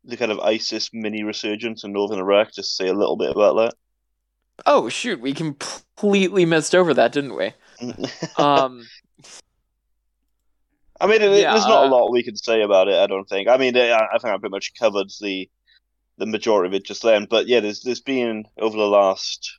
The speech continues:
Speaker 1: at least over the last couple of weeks, um, several high-profile attacks by isis in kind of the, the north of Iraq that has had a significant amount of casualties. Um,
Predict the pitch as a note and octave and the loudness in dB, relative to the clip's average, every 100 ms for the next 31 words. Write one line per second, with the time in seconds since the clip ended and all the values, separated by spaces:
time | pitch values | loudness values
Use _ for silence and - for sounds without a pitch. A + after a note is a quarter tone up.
0 | - G2+ A2 G#2+ - G2+ F2 F#2+ F#2 F#2 | -16 -8 -6 -6 -6 -8 -4 -2 0 2
1 | F#2+ - F#2+ F#2+ F#2 E2 - - - - | 0 -4 -8 -8 -8 -12 -12 -14 -12 -2
2 | G2 E2+ F2 F2+ _ _ _ _ _ _ | 0 0 -4 -14 _ _ _ _ _ _
3 | _ _ _ _ _ D#2+ - B2 G#2+ G#2 | _ _ _ _ _ -12 -6 0 0 0
4 | F#2 - G2 F#2+ G2+ F2+ - D#2+ E2+ G2+ | -2 2 0 0 -4 -4 -2 -4 0 2
5 | F#2 - - F#2+ F2+ F#2 - E2+ - F2+ | 2 -2 -6 -2 0 -2 -4 -10 -10 -10
6 | F2 F2 F#2 E2+ F#2 - _ _ - - | -10 -6 -6 -6 -12 -18 _ _ -20 -20
7 | - _ _ _ _ _ _ B2+ A#2+ A#2 | -20 _ _ _ _ _ _ 2 2 2
8 | A#2+ A#2 A#2+ A#2+ A2+ - G2+ G2+ G#2 G#2 | -2 0 4 4 2 0 -2 2 4 6
9 | G#2 - - G2+ E2 G#2 F#2 - - - | 6 2 -6 -6 -4 -4 -4 -6 -10 -14
10 | - - G2+ F#2 F2 - G2 G2 G2+ G#2 | -16 -2 4 4 2 -6 -10 -8 -8 -6
11 | G2+ F#2+ F#2 E2 C#2 - G#2 G2+ G#2 - | -6 -4 -2 -4 -6 0 2 2 -4 -6
12 | G#2 F#2 - - - F2 F2+ F2+ F2+ F2+ | -6 -6 -8 -10 -4 0 2 2 0 -4
13 | F2 | -14